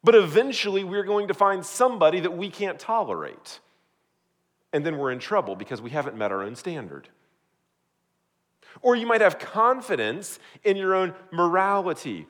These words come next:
or your work ethic. If all else fails, I know how to pull myself up by my bootstraps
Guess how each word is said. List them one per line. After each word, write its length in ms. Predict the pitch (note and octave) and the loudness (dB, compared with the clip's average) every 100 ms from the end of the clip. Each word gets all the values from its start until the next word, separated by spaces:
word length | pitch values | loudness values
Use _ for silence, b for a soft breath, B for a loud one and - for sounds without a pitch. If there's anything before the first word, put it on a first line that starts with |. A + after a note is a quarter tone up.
| b - | b 0
or 120 | F3+ | 2
your 240 | F3+ E3+ | 2 0
work 420 | D#3+ F3 A3 G#3 | -2 4 4 4
ethic. 300 | F3+ C3 - | 2 2 0
If 140 | C#3+ - - | -2 -2 6
all 300 | A3 A#3+ B3 | 8 10 8
else 260 | B3 A#3+ | 6 2
fails, 580 | - B2 F2 E2 G#2 - b b b | -2 0 0 -8 -10 -14 b b b
I 300 | F#3 G3+ A#3+ | 4 6 6
know 320 | A#3 A3+ A3 F#3+ | 6 8 8 8
how 400 | F#3+ D#3+ B2+ D3 B - | 6 6 4 2 B -6
to 80 | |
pull 280 | - - G#3 | -6 2 4
myself 360 | A#3+ A#3 A3+ G3 | 4 2 2 2
up 100 | D#3 | 4
by 80 | A3 | 4
my 140 | A#3 | 4
bootstraps 680 | C#3 G#2 - G#2+ G#2 - | 0 -6 -4 -2 -4 -6